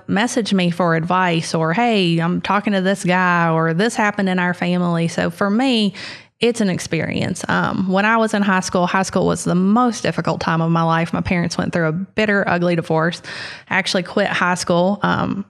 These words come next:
November of my senior year after being pretty well straight A honor student my whole life. Uh, my mom was battling addiction and alcoholism.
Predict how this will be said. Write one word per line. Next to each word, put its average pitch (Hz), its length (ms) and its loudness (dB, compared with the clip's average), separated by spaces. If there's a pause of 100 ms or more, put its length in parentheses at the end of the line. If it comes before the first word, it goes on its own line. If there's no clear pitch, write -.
(140)
November 185 480 2
of 180 120 0
my 175 120 2
senior 185 340 0
year 170 340 2
after 170 300 0
being 165 400 2 (320)
pretty 185 200 0
well 170 180 2
straight 170 260 -2
A 170 220 0
honor 165 260 2
student 170 400 0
my 175 140 0
whole 175 180 2
life. 160 340 0 (380)
Uh, 165 140 2
my 165 160 4
mom 165 260 4
was 180 160 0
battling 175 440 2
addiction 175 380 0
and 170 120 2
alcoholism. 160 760 0